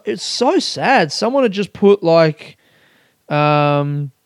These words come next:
I'm trying to remember the exact, I don't wanna read it out loud 'cause I don't wanna have to go back and, it was something like, "Got it for him for Christmas, but I guess he'll never get to use it.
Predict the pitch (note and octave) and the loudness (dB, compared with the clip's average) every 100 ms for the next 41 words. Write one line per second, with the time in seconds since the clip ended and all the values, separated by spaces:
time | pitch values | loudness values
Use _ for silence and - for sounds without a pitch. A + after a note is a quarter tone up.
0 | _ _ _ _ _ _ _ _ _ _ | _ _ _ _ _ _ _ _ _ _
1 | _ _ _ _ _ _ - C#3+ - F#3 | _ _ _ _ _ _ -14 -12 -4 -2
2 | F#3+ F3+ E3 D3+ C#3+ C3+ D3 C#3 E3 D#3+ | 0 -2 -2 -2 -4 -2 -2 0 0 0
3 | C#3+ C3 B2 B2 B2 - _ C3 A#2 A#2 | -2 -4 -6 -6 -8 -12 _ -10 -10 -10
4 | A2 A2+ A#2+ A#2+ A#2+ A#2+ A#2+ B2 - C3+ | -16 -16 -16 -14 -12 -14 -16 -20 -18 -16
5 | C#3 C#3 - C#3+ D3 _ _ - D#3+ E3+ | -16 -18 -18 -18 -20 _ _ -4 0 0
6 | - B3 A3+ G3+ F#3 F3 - - _ _ | 0 -2 0 2 2 2 -4 -20 _ _
7 | _ _ _ _ _ _ _ - _ F#3 | _ _ _ _ _ _ _ -20 _ -16
8 | C3+ F3 G3 G#3+ G#3+ - F3+ F3+ F3+ F3 | -6 2 4 4 0 -2 2 4 4 2
9 | E3+ - C#3+ - F#3 F3 - D3+ D3 - | 0 -6 -8 0 2 2 0 0 0 -4
10 | - D3+ D3+ D3 D#3 D3+ - E3 D#3+ D3+ | -2 2 2 2 2 0 0 -2 -2 -2
11 | D3 D3+ C#3+ D3 - - C#3 C3+ D3 D#3 | -2 -2 -2 -4 -4 -8 -6 0 2 4
12 | D3+ C3 B2+ B2 _ | 2 0 0 -2 _